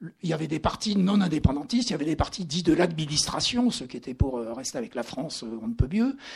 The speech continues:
Il y avait des partis de toutes sortes, Ferhat Abbas, qui n'était pas pour l'indépendance à l'époque, qui était pour une sorte de communauté avec la France, euh, euh, dans une sorte de, euh, d'un pays qui serait assez autonome, vous voyez, des, des choses comme ça. Euh,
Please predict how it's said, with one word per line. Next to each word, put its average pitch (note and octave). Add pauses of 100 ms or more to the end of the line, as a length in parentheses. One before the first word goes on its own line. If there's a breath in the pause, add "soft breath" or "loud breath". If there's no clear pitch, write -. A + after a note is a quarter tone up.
(140 loud breath)
Il -
y -
avait D3
des D#3
partis E3
de D#3
toutes -
sortes, A3
Ferhat D#3
Abbas, F3+
qui -
n'était D3+
pas A3
pour G#3+
l'indépendance F#3
à D3+
l'époque, C#3
qui -
était F3 (300 loud breath)
pour F#3+ (220 loud breath)
une D#3
sorte F3
de F3+
communauté A3
avec G3
la A3+
France, F#3+
euh, F3+ (340 loud breath)
euh, D#3+
dans D#3+
une E3+
sorte F3
de, E3+
euh, D#3
d'un E3+
pays F3
qui -
serait F3+
assez F#3
autonome, G3
vous F3+
voyez, E3+
des, E3+
des E3
choses D3+
comme E3+
ça. E4 (420 loud breath)
Euh, D#3